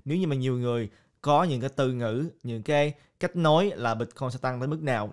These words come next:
thì đây đương nhiên là một dấu hiệu cho thấy được là rất nhiều người ở trên những mạng xã hội nghĩ là Bitcoin sẽ tăng. Đây là một trong những yếu tố, yếu tố thứ ba, mười lăm phần trăm. Yếu tố thứ tư này gọi là survey, có nghĩa là khảo sát.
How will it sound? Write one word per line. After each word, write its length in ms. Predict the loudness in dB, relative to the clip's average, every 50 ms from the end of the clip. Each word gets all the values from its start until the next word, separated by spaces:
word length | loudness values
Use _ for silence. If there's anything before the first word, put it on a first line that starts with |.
| -12 -14
thì 140 | -12 -6 -2
đây 140 | 0 0
đương 160 | 0 0 0 -2
nhiên 140 | -2 -4
là 60 | -4 -4
một 80 | -4
dấu 160 | -2 -2 0
hiệu 200 | 0 0 0 0 -2
cho 80 | -2 0
thấy 120 | 0 2
được 220 | 2 2 2 2 0
là 60 | 0
rất 200 | 0 0 0 0
nhiều 180 | -2 -2 -2
người 320 | 0 0 2 2 2 0 -2 -6 -14 _ _
ở 160 | -4 -4 -2
trên 140 | -2 -2 -2
những 140 | -2 -2 -2
mạng 180 | -2 -2 -4 -4
xã 160 | -2 -2 -2
hội 300 | 0 0 -2 -2 -4 -4
nghĩ 240 | -4 -4 -4 -4 -2
là 180 | 0 0 0
Bitcoin 360 | -2 -4 -6 -8 -6 -6 -6 -6
sẽ 100 | -6 -4
tăng. 260 | 0 0 0 0 -2 -6 -12 _ _ _
Đây 140 | -4 -4 -2
là 80 | -2
một 180 | -4 -4 -4 -4
trong 200 | -4 -2 -2 -4
những 140 | -4 -4 -4
yếu 140 | -4 -2
tố, 320 | 2 4 4 4 4 2 0 -2
yếu 80 | -2
tố 120 | 0 0 0
thứ 120 | 0 2
ba, 260 | 2 2 2 2 0 -4 _ _ _ _
mười 140 | -4 -2 0
lăm 160 | 2 2 2 0 -2
phần 100 | -4 0
trăm. 260 | 2 2 2 2 0 -6 -12 _ _ _ _ 0
Yếu 120 | 0 2
tố 200 | 4 4 2 2
thứ 140 | 2 -2 -4 0 4
tư 200 | 6 6 8 6 6
này 260 | 4 2 2 0 -4 -8 _ -4
gọi 160 | -2 0 0
là 100 | 0 -2
survey, 520 | -2 0 2 2 4 4 4 2 2 0
có 120 | -4 -6 -4
nghĩa 120 | -2 0
là 140 | 0 0 0 -2
khảo 160 | -4 -4 -2
sát. 280 | 2 2 2 2 2